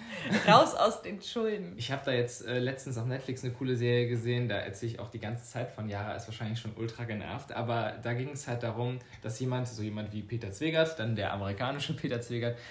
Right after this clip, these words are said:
Speaker 2: sich Familien vornimmt, auch Leute mit gutem Einkommen und die mal analysiert, was sie halt für Geld oder für, wofür sie einfach ihr Geld ausgeben. Und, ähm, ja, da sieht man mal, wie Leute eine kaputte Einstellung zu Geld haben, meiner Meinung nach. Und wenn man nur,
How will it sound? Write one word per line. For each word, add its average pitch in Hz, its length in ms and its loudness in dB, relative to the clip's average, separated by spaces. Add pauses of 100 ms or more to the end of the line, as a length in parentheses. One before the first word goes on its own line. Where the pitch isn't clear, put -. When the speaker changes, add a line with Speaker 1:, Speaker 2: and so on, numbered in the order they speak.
Speaker 2:
sich 127 200 0
Familien 170 380 2
vornimmt, 139 460 -2
auch - 200 -6
Leute 117 300 0
mit 107 160 0
gutem 190 300 -4
Einkommen 147 560 -4
und 120 240 -4
die 131 60 2
mal 123 160 2
analysiert, 123 600 2
was 120 220 -2
sie 120 160 0
halt 104 180 -2
für - 240 -4
Geld 110 320 -2 (220)
oder 101 160 -4
für, 113 180 -6
wofür 127 300 -2
sie 117 100 2
einfach 113 360 -4
ihr - 100 -8
Geld 92 240 -6
ausgeben. - 480 -14 (420)
Und, 120 380 0
ähm, 113 500 0 (460)
ja, 127 160 4
da 110 140 2
sieht 151 200 0
man 165 160 2
mal, 139 400 4 (160)
wie 175 240 0
Leute 147 680 2 (600)
eine 131 300 -2 (140)
kaputte 175 540 2
Einstellung 120 580 0
zu 117 140 -6
Geld 95 260 -2
haben, 95 180 -6
meiner 92 220 -6
Meinung 95 220 -10
nach. - 140 -12 (160)
Und 123 300 -4
wenn 131 140 0
man 127 300 -2
nur, 120 360 -2